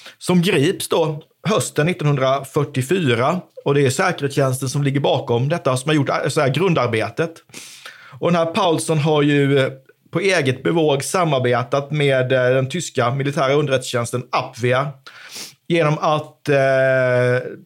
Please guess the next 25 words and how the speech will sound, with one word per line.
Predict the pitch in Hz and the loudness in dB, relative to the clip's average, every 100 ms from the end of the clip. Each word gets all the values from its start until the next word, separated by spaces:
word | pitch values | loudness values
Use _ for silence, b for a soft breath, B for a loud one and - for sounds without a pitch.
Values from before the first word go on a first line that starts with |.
| _ - | _ -8
läcka | 147 208 214 - - 143 | -2 -2 -4 -8 -2 0
eller | 151 156 - - - - | 2 0 -2 -16 -20 -10
plocka | - 180 196 | -4 -2 0
fram | 196 147 | 0 2
uppgifter | 190 202 127 120 - 156 | 0 0 -4 -4 -4 -4
ur | 190 160 | 0 0
Socialstyrelsens | 147 147 - 175 143 - 143 131 | 0 -2 -2 -2 -2 -2 -2 -2
register | 135 160 113 - 131 156 151 B B B | -4 -4 -4 -4 -4 -4 -8 B B B
över | 151 151 | 0 0
politiska | 151 160 160 - | 0 -2 0 -2
flyktingar | - 175 170 139 | -2 -2 -2 -2
i | 139 | 0
Sverige, | 165 147 139 139 143 139 | 0 2 4 4 2 0
judar, | 160 190 156 135 143 160 156 - b b b | 0 0 2 2 0 -2 -8 -18 b b b
norska | 170 175 - | -2 0 -2
och | 143 | 2
danska | 165 160 139 | 0 0 0
motståndskämpar, | 165 160 143 135 127 - - - 151 135 131 139 151 151 147 b b b - | 0 -2 -2 -4 -6 -12 -10 -2 0 0 -2 -2 -2 -6 -14 b b b -4
tyska | 190 - 160 | -4 -2 -2
regimkritiker. | 156 175 165 160 147 131 131 131 147 165 160 b b b b | 0 0 -2 0 -2 -2 -4 -2 0 -2 -10 b b b b
Ja, | 170 151 180 - | 0 0 -4 -2
alla | 180 160 | 0 0
som | 147 156 156 | 0 0 0
egentligen | 156 135 151 | 0 0 2
har, | 151 | 2